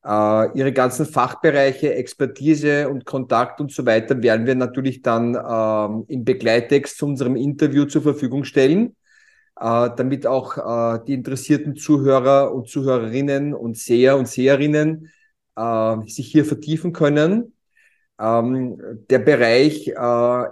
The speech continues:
innovative Baumaterialien, was Sie vorher erwähnt haben, kann ich mir das so vorstellen, wie Sie gesagt haben, auch aus der Region, ähm, ist, äh,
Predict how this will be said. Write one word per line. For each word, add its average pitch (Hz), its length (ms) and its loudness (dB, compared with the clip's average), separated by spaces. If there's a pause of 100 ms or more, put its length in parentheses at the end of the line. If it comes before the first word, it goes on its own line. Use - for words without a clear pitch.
innovative 160 880 0
Baumaterialien, 127 1200 -2
was 127 140 -10
Sie 135 100 -10
vorher 123 220 0
erwähnt 113 320 -2
haben, 127 540 -2 (320)
kann 127 200 0
ich 139 80 0
mir 156 100 6
das 156 200 2
so 156 120 0
vorstellen, 127 460 2
wie 139 40 -2
Sie 135 120 -6
gesagt 135 360 -4
haben, 139 120 -4
auch 123 180 -2
aus 135 160 -4
der 135 100 -2
Region, 120 720 0 (440)
ähm, 113 380 0 (120)
ist, - 300 -4
äh, 104 200 -2